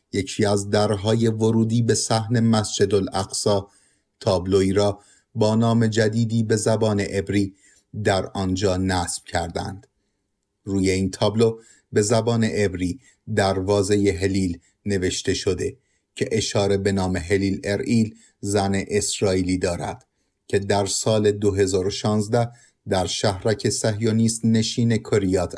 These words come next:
اربع در سرزمین‌های اشغالی کشته شده بود. باب المغاربه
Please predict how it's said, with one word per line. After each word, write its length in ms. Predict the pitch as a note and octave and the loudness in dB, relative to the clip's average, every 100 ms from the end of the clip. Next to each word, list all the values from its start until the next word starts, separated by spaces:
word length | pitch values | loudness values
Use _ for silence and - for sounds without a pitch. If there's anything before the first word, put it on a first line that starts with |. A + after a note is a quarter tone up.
| - | -4
اربع 380 | G#2 G2+ A2 A2 - - - _ | -2 2 2 0 -4 -20 -20 _
در 140 | - F2 | -4 -2
سرزمین‌های 1040 | - G2+ G2+ G2+ G#2 G#2+ G2+ G#2 G#2+ G#2+ - | -2 0 0 0 2 2 0 0 0 0 0
اشغالی 600 | G2+ - - F#2+ F#2 F2+ | -2 -2 -2 -2 -2 -2
کشته 340 | G2+ F#2+ - | -2 -2 -4
شده 300 | F#2 F#2+ E2 | -4 -4 -4
بود. 240 | A#2 F#2+ _ _ _ _ _ _ _ _ _ _ - | -8 -10 _ _ _ _ _ _ _ _ _ _ -6
باب 300 | A2+ A#2 A2+ | 0 2 4
المغاربه 720 | A#2+ B2 A#2 B2 B2+ C#3 C#3+ | 4 2 2 2 2 2 0